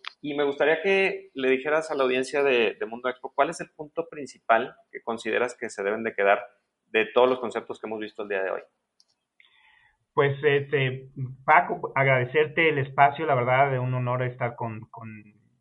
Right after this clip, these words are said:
Speaker 2: pues, con, formar parte de este proyecto que tienes, que veo que lo haces con mucho cariño, que lo haces con mucho empeño, que eres muy constante y que has conseguido entrevistas muy interesantes de las cuales hemos aprendido muchísimo.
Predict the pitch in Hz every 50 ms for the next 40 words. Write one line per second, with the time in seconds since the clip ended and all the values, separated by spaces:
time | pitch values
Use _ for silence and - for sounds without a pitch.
0 | _ _ _ _ - 117 - - - 123 120 113 - _ - - 127 131 139 143
1 | 139 - 143 143 147 147 - 156 143 131 127 131 - - 143 139 - - 120 120
2 | 117 117 - 135 131 - 120 - _ - 123 123 120 131 143 - 139 - _ _
3 | - 117 113 113 117 - _ _ - 127 127 135 131 - 127 123 123 123 - _
4 | - 120 117 120 123 - 131 - 117 113 113 117 120 123 127 135 135 - 117 117
5 | 117 117 117 - 120 - - 113 117 117 117 - 127 117 117 - - 120 120 123
6 | 123 131 139 139 139 - 120 113 113 120 117 120 120 117 - - 117 117 _ -
7 | 123 123 127 127 123 - 131 143 160 - _ - - _ _ _ _ - 117 117
8 | - 127 127 127 - 135 131 127 123 123 123 123 131 127 123 120 - 120 117 120
9 | - 131 131 131 135 135 151 147 135 - 113 107 - - 117 123 127 - 123 120
10 | 131 107 107 _ - 117 117 120 120 - 117 120 117 - 113 _ - 110 113 113
11 | 117 120 123 123 120 _ _ _ _ _ _ - 113 - - - 120 123 123 -
12 | 135 127 131 139 196 240